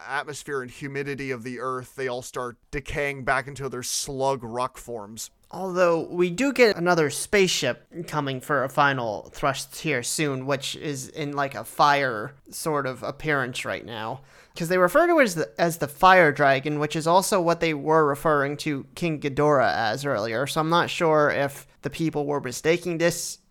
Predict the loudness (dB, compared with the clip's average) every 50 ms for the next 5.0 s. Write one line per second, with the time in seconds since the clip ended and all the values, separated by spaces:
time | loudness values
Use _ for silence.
0 | _ -18 -16 -10 -2 2 4 4 4 2 2 2 0 0 0 0 -4 -4 -2 -2
1 | -2 0 0 0 4 4 6 6 8 8 8 6 6 4 4 2 2 2 2 0
2 | -2 -4 -6 -6 -6 -8 -10 -8 -6 -6 -4 -4 -6 -6 -4 -4 -4 -6 -6 -8
3 | -10 -8 -6 -4 -4 -4 -4 -4 -2 0 0 2 2 2 2 2 2 0 0 0
4 | -2 -4 -4 -8 -8 -6 -6 -6 -8 -8 -12 -14 -12 -6 0 2 2 2 2 2